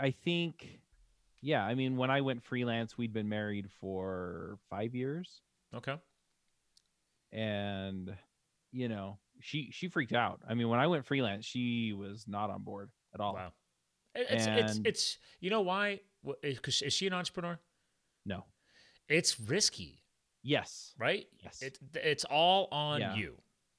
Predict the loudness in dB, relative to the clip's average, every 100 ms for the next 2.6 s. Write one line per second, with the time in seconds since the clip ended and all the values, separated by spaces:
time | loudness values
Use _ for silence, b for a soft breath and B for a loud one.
0 | _ _ -6 -6 -6 2 4 4 2 4
1 | 4 4 4 4 0 -2 2 2 2 2
2 | 2 0 -2 -6 -6 -8